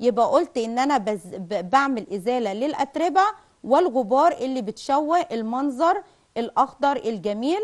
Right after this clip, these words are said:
للنباتات. قلت أنا بشيلها إزاي؟ بتكون عبارة عن قطعة من الإسفنج، أو بتكون عبارة عن قطعة من القماش بتكون مبللة،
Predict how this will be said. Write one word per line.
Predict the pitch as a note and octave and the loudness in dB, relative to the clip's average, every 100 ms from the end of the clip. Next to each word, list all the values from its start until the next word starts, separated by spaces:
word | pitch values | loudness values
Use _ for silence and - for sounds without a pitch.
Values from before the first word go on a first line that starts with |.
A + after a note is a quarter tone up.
| G#4 _ - | -6 _ -12
للنباتات. | G#3+ D4+ D4 A#3+ G#3+ - C4 F4 - | -2 0 2 0 -2 -2 -2 -2 -2
قلت | C#4+ D4 C4 | -2 -2 -4
أنا | A#3+ C4 | -2 -2
بشيلها | G#3+ - C4+ C#4 A3 | -4 -4 -2 0 0
إزاي؟ | F3 A#3 D4 A4 - _ - | 0 0 0 0 -10 _ -10
بتكون | A3 D4 E4 D#4+ | -8 -6 -2 2
عبارة | A#3+ G#3 C4+ D4 | 2 2 0 2
عن | C4+ G#3+ | 0 -2
قطعة | - C#4 B3 G#3+ | -6 -4 -2 -2
من | A3 B3 | -2 -6
الإسفنج، | A3 - - G3 - C#4+ E4+ A4+ G#4+ _ _ - | -6 -10 -10 -10 -6 -2 0 -2 -10 _ _ 2
أو | C4+ F4+ | 4 4
بتكون | C4 B3 - D4 B3+ | 0 -8 -4 -2 0
عبارة | G#3+ G3+ C4+ D#4+ | -2 0 0 0
عن | D4+ G#3+ | -2 -4
قطعة | - C#4+ A#3 G#3+ | -6 -4 -2 -2
من | B3 B3+ | -4 -8
القماش | - G#3+ G#3 A3+ C#4+ F4+ B3+ | -8 -8 -8 -6 -6 -6 -8
بتكون | C4 - C4+ B3 | -10 -6 -6 -4
مبللة، | A3+ G3+ G#3 A3+ D4+ F4 | -4 -4 -2 -2 0 -2